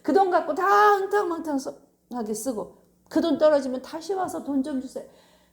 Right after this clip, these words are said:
하나님의 그 마음이, 그럴 때도 하나님은 주시죠. 그죠? 근데 하나님의 마음은 뭐예요?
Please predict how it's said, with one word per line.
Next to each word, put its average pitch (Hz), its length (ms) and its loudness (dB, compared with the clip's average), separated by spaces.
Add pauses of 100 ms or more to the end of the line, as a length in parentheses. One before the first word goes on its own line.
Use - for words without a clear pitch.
(120)
하나님의 349 600 -2
그 269 120 -4
마음이, 208 720 -4 (300)
그럴 339 420 0
때도 277 180 -4
하나님은 247 560 -2 (240)
주시죠. 226 580 -2
그죠? 208 400 -2 (360)
근데 254 680 0
하나님의 381 580 2
마음은 226 500 -2
뭐예요? 170 340 -4